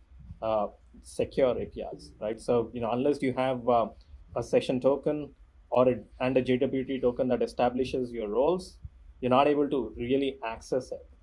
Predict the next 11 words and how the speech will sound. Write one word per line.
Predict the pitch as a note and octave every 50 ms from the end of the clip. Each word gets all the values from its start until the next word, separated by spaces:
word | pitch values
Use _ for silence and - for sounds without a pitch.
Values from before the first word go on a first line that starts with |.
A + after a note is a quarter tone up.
| - - -
right? | A#2+ A2 B2 B2 - - - - - - - - - - -
Uh, | A#2 A2+ A2+ A2+ A2+ -
you | B2 B2
know, | A#2+ A#2 B2 A#2+
and | A#2+ B2 B2 A#2+ A2+ G#2 G2 - - _
the | - A#2 A2+ A2+ A2 G#2+ G#2 G2+ G2 F#2 - - - - _ -
tokens | - D3 D#3 D3+ F3 C#3+ A#2+
themselves | B2 B2+ C3 - - D3+ C#3+ - -
have | - C#3 C3+ B2+
an | B2+ B2
expiry. | A#2 - - - B2+ B2+ B2+ C3 C3+ C3+ -